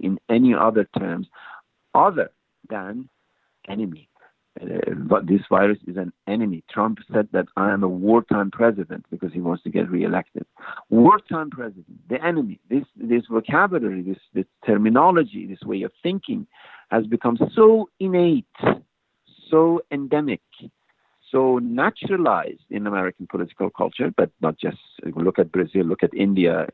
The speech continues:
uh, is the same. Uh, the phenomenon we're describing is very important for your listeners to know, is not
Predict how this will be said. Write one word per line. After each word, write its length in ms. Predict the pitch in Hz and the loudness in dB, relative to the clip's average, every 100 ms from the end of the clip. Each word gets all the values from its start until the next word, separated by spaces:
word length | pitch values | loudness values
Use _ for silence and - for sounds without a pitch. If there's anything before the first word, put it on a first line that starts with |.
| - | -8
uh, 140 | - | -6
is 340 | 82 80 87 80 | -4 -2 -2 0
the 140 | - | 2
same. 300 | - - - - _ _ - - - - | 2 0 -4 -16 _ _ -20 -20 -6 2
Uh, 120 | 98 | 2
the 120 | 127 - | 2 2
phenomenon 640 | 110 117 160 139 110 107 | 4 4 4 2 0 -4
we're 120 | 104 | -6
describing 800 | 98 87 _ 101 117 117 92 - - | -8 -12 _ -2 -2 -2 -6 -10 -14
is 120 | 92 - | -6 2
very 200 | 110 120 | 2 2
important 460 | - 104 - 98 | 0 -4 -4 -6
for 140 | - 90 | -4 -2
your 120 | 90 | -2
listeners 420 | 95 101 92 87 - | -4 -4 -4 -4 -2
to 60 | |
know, 200 | 90 87 - | 0 0 2
is 140 | 147 90 | 2 2
not 480 | 85 92 98 110 110 | 0 4 6 6 2